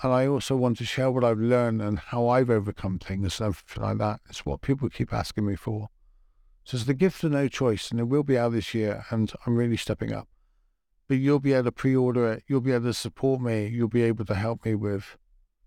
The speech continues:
the cost of editing and publishing and all that very soon. So, and finally, you can contact me. And if you leave a review for these podcasts, that makes a huge difference. Um, but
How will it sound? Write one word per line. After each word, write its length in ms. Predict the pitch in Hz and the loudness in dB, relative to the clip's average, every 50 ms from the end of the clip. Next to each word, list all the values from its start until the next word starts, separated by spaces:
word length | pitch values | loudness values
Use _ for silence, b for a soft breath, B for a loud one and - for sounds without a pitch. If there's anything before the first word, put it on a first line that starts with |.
| _ | _
the 100 | - 117 | -6 -6
cost 380 | - - - 120 - - - - | -4 -2 -2 -4 -4 -2 -4 0
of 80 | 107 | 2
editing 480 | 113 110 110 107 98 - - 101 101 101 | 4 4 4 2 -2 -4 -2 -2 -2 0
and 140 | 101 98 - | -2 -2 -4
publishing 500 | - - - - 101 92 - - 101 98 | -6 -8 -6 -4 -6 -4 -4 -2 -2 0
and 80 | 98 | 0
all 160 | 101 101 101 101 | 0 0 0 0
that 160 | 98 95 - - - | -2 -2 -4 -8 -2
very 200 | - 107 104 95 | 0 0 0 0
soon. 400 | - - - 95 87 82 87 - _ _ _ _ _ _ _ _ _ _ _ _ _ _ _ _ _ _ _ _ | -2 -6 -6 -6 -6 -8 -10 -14 _ _ _ _ _ _ _ _ _ _ _ _ _ _ _ _ _ _ _ _
So, 500 | - - - 127 127 127 127 127 151 - _ _ _ _ _ _ _ _ _ _ _ _ _ _ _ _ _ _ _ _ _ _ _ _ - | -12 -4 0 4 4 4 4 2 -2 -6 _ _ _ _ _ _ _ _ _ _ _ _ _ _ _ _ _ _ _ _ _ _ _ _ -4
and 160 | - 151 143 | -2 -2 0
finally, 440 | - 180 208 254 262 190 135 104 - - | 2 4 4 4 4 2 0 -2 -4 -10
you 220 | 151 151 147 151 | -10 -8 -8 -6
can 160 | - 170 160 | -2 -2 -2
contact 400 | 143 - - 180 - - 147 143 | -2 -2 -2 -4 -2 -2 -4 -4
me. 240 | - 165 160 - 104 113 - - - | -2 -2 -2 -2 -4 -6 -14 -14 -8
And 240 | 156 143 147 139 - _ _ _ _ _ _ - | -4 -4 -4 -4 -6 _ _ _ _ _ _ -6
if 160 | 202 175 - | -6 -2 0
you 180 | 262 285 294 285 | 2 2 4 4
leave 220 | 277 262 240 226 | 4 2 2 4
a 40 | 214 | 2
review 640 | 190 180 170 147 139 147 151 147 139 113 104 - _ _ _ _ _ _ - _ - _ _ - - | 2 2 2 0 0 0 2 2 2 0 -2 -6 _ _ _ _ _ _ -20 _ -20 _ _ -20 -14
for 180 | - - 131 | -4 -2 0
these 300 | 120 131 131 127 113 - | 4 4 4 4 2 2
podcasts, 540 | - 127 123 - - - 98 90 90 - - | 2 0 0 0 0 -6 -4 -4 -6 -8 -10
that 160 | - - - _ | -16 -20 -20 _
makes 200 | - - - - | -20 -18 -18 -18
a 20 | - _ | -18 _
huge 340 | - - 151 147 127 107 - | -6 -2 0 0 0 -2 -2
difference. 600 | - 107 - - - 85 73 - - - - - _ _ _ _ _ _ _ _ _ _ _ _ _ _ _ _ - - | -4 -4 -4 -4 -10 -12 -12 -12 -14 -16 -16 -18 _ _ _ _ _ _ _ _ _ _ _ _ _ _ _ _ -12 -8
Um, 420 | - 117 117 117 113 113 113 117 - _ _ _ _ - | -4 -2 0 0 0 0 -2 -6 -10 _ _ _ _ 2
but 160 | - 180 170 | 2 2 2